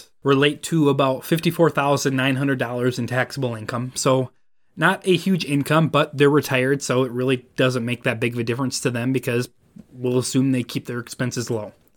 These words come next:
Now let's say that Tom is really into investing in his own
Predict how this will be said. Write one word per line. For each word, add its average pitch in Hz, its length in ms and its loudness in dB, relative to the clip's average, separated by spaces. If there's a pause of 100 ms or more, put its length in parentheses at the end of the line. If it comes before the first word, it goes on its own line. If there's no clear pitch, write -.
(640)
Now 170 140 6
let's 185 160 2
say 185 160 4
that 175 220 2
Tom 160 420 2
is 147 640 2 (100)
really 160 460 6
into 156 400 4
investing 131 760 0
in 127 140 -4
his 127 180 0
own 143 600 0